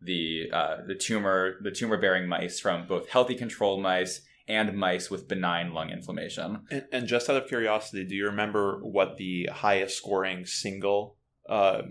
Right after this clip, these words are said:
Speaker 2: uh, uh, biomarker was in that set?
Speaker 1: That's, that's a great question. Um, I don't remember off the top of my head, but, um, but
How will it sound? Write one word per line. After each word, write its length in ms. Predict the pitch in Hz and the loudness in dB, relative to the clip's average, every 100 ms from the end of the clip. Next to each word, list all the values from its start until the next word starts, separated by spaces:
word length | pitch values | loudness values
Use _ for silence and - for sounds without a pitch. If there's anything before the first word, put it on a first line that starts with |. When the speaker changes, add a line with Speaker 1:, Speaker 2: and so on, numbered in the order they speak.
| - - | -14 -6
Speaker 2:
uh, 220 | 95 95 87 _ _ - | -2 -2 -6 _ _ -16
uh, 120 | - - - | -14 -14 -12
biomarker 500 | - 107 101 104 107 | 4 6 6 4 2
was 320 | 98 101 104 - | 4 4 2 -6
in 120 | 107 | -2
that 160 | 101 | -2
set? 260 | - 113 117 - - - - - - _ - | 2 2 2 -2 -20 -20 -20 -20 -20 _ 2
Speaker 1:
That's, 340 | 120 147 - | 4 4 2
that's 240 | - 135 180 | 0 0 0
a 60 | |
great 420 | 123 117 113 110 | -4 0 2 0
question. 640 | - 98 - - 117 120 123 - - | 0 -2 -2 -4 -2 -4 -6 -12 -2
Um, 400 | 107 101 101 92 _ _ _ _ _ _ | 0 0 -4 -10 _ _ _ _ _ _
I 120 | 113 | 0
don't 340 | 117 127 147 185 | 0 2 2 2
remember 300 | 156 135 117 | 2 4 4
off 100 | 110 | 2
the 80 | |
top 240 | - 101 101 | -2 -2 -2
of 100 | 101 | -2
my 180 | 92 92 | -4 -4
head, 520 | 92 90 87 87 92 _ _ _ 101 | 0 2 2 0 -6 _ _ _ -6
but, 460 | 98 101 95 - - _ _ _ _ | 4 6 6 2 -6 _ _ _ _
um, 540 | 98 92 90 87 90 - _ _ _ _ _ _ _ _ _ _ _ _ - | -2 -2 -2 -6 -12 -18 _ _ _ _ _ _ _ _ _ _ _ _ -18
but 640 | 120 120 104 101 95 | -2 4 6 6 4